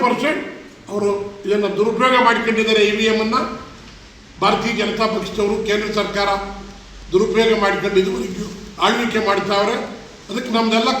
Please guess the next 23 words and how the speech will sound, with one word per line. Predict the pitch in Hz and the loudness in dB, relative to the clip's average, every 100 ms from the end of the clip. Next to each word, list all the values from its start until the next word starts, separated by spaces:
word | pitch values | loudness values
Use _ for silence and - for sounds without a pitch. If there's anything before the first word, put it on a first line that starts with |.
| 220 | 4
ಕಾಂಗ್ರೆಸ್ನವ್ರದ್ದು | 226 226 208 220 220 208 196 | 6 4 0 0 2 2 0
ಆಕ್ಷೇಪಣೆ | - 196 196 185 | -2 -4 0 0
ಇದೆ. | 180 - - - - - 190 | 0 -4 -10 -16 -20 -2 0
ಆದ್ರಿಂದ | 208 269 254 202 - - - - - - - | 2 2 2 2 -2 -8 -14 -18 -20 -20 -6
ನಮ್ಮ | 185 214 208 196 | -2 2 0 0
ಇಡೀ | 214 196 | -2 0
ನಮ್ಮ | 208 226 214 | 2 2 2
ಮುಖ್ಯಮಂತ್ರಿಗಳು, | - 220 214 185 202 208 202 | 0 0 0 0 0 2 2
ಉಪಮುಖ್ಯಮಂತ್ರಿಗಳು, | 214 226 226 208 196 190 190 190 - - - - - 185 | 2 2 0 0 0 0 -2 -2 -4 -8 -14 -18 -10 -2
ನಮ್ಮ | 214 196 | -2 0
ಸರ್ಕಾರ | 202 - 233 214 190 185 - - - - - 190 | -2 2 4 4 2 -2 -8 -12 -18 -20 -10 -6
ಇದನ್ನೂ | 247 277 - | -2 0 2
ಸಹಿತ | 226 220 208 196 - - - - - | 0 2 0 0 -6 -12 -16 -18 -2
ಮಾದರಿ | 190 240 262 226 | 2 2 2 2
ಬ್ಯಾಲೆಟ್ನಿಂದ | 226 240 - 226 220 214 | 4 4 2 0 0 0
ಮುಂದುವರಿಬೇಕು | 208 214 226 220 214 - 208 | 0 0 0 0 0 0 -2
ಅಂತೇಳಿ | 202 208 220 202 - - - - 190 | 2 4 6 4 2 -4 -8 -8 0
ಲೋಕಲ್ | 254 262 254 233 | 2 2 0 -2
ಚುನಾವಣೆಗಳಲ್ಲಿ | 226 214 214 202 208 202 165 - - - 180 | -2 -2 0 0 0 0 -2 -4 -10 -12 -4
ಈಗೇನು | 180 254 254 | 0 0 0
ತೀರ್ಮಾನ | 233 226 226 220 | -2 0 0 0
ತೆಗೆದುಕೊಂಡಿದ್ದಾರೋ | 196 196 196 202 185 185 156 - - - | -2 -2 0 0 0 -2 -4 -8 -12 -6
ಇದು | 180 | -4